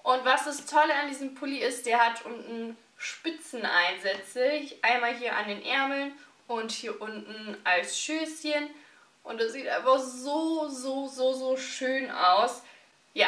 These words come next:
ist auf jeden Fall ein super, super, super hübscher Pullover. Und dann komme ich jetzt auch schon zum letzten Teil. Und das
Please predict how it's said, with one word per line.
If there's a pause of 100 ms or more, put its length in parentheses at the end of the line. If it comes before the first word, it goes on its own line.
(120)
ist
auf
jeden
Fall
ein
super,
super,
super
hübscher
Pullover. (400)
Und
dann
komme
ich
jetzt
auch
schon
zum
letzten
Teil.
Und
das